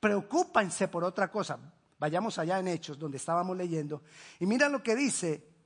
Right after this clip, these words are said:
el Señor.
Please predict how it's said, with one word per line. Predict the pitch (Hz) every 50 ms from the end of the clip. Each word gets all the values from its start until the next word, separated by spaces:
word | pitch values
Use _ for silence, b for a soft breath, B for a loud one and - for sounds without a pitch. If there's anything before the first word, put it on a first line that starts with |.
| _ _ _ _ _ _ _ _ _ _ _ _ _ _ _ _ _ _ _ _ _ _ _ _ _ _ _ _ _ _ _ _ _ _ _ _ _ _ _ _ _ _ _ _ _ _ _ _ _ _ _ _ _ _ _ -
el | 175 175
Señor. | 160 - 185 185 202 214 190 151 - -